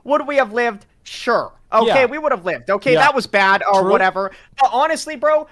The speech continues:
Speaker 1: I went into this motherfucking cave. There's five mobs, okay? We're holy, we're fucking paladin warlock. We can
Speaker 2: Yeah.
Speaker 1: easily just kill them. So I start thinking, 'cause McConnell's got this thing where he's like a pussy if there's more than two mobs, okay?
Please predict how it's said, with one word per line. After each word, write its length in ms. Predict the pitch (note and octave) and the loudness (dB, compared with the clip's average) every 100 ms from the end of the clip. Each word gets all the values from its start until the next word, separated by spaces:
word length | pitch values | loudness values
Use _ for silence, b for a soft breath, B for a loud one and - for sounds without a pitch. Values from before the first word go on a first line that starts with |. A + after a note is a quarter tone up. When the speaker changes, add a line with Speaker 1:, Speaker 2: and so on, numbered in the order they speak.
| b | b
Speaker 1:
I 140 | A#3+ C#4 | 0 0
went 240 | C4+ F4 | 0 -6
into 180 | D#4 C#4 | -6 -10
this 200 | B3+ A#3 | -8 -6
motherfucking 580 | C4 C4 G#3+ B3+ A3 E3+ | -6 -8 -6 -6 -6 -8
cave. 500 | - G#4 C4 G3+ - b b | -6 -6 -8 -10 -14 b b
There's 320 | A3 D4+ - | 2 2 2
five 540 | - C#4 A#3+ A#3+ A3+ | -2 2 4 4 2
mobs, 480 | A3 C#4 D#4+ E3 - | -2 -2 0 -4 -6
okay? 420 | G3+ F#3+ B3+ C#4+ - b | -8 -6 -6 -6 -10 b
We're 260 | E3+ C4 D4+ | 0 2 2
holy, 460 | G#3 A3+ C4+ C4+ G#3+ - | 2 -4 -4 -8 -14 -6
we're 200 | B3 E4 | -4 -2
fucking 380 | D#4 D4 A#3+ D#3+ | -4 -4 -6 -6
paladin 580 | G#3 A#3+ B3+ B3 B3 - b | -4 -4 -2 -4 -6 -10 b
warlock. 520 | D#3+ A3 G3 E3+ D3+ | -4 -2 0 -4 -4
We 120 | A3 | -10
can 80 | D3 | -6
Speaker 2:
Yeah. 160 | C#3+ G3 | -2 -2
Speaker 1:
easily 340 | A3 B3+ B3+ | -6 -12 -14
just 340 | G#3 G#3+ - - | -8 -8 -10 -14
kill 260 | - A#3 | -6 -4
them. 240 | G#3 C#3+ G#2 b | -2 -4 -4 b
So 220 | - - C4+ | -8 0 2
I 160 | B3 | 4
start 280 | D4+ D#4+ C#4 | 2 2 0
thinking, 300 | C4+ C4 G#3+ | 0 -4 -4
'cause 160 | A#3+ A3+ | -4 -6
McConnell's 460 | G3+ B3 C#4 C4 | -6 -6 -4 -4
got 180 | B3+ A3 | -4 -4
this 160 | G3 - | -6 -6
thing 220 | A3 A3+ | -6 -4
where 100 | F#3+ | -6
he's 220 | G#3 G3+ | -6 -6
like 160 | F#3+ F#3 | -4 -4
a 80 | |
pussy 540 | A#2+ - G#3+ G#3 C3 - b b | -6 -4 -6 -6 -12 -16 b b
if 160 | E3+ | -6
there's 220 | G#3+ G3+ F#3+ | -4 -4 -4
more 180 | A3 | -6
than 160 | G#3+ G3 | -6 -10
two 140 | - A3 | -12 -8
mobs, 400 | F#3+ D#3+ A2+ - | -6 -6 -8 -14
okay? 340 | E3+ G#3 G#3 | -6 -6 -6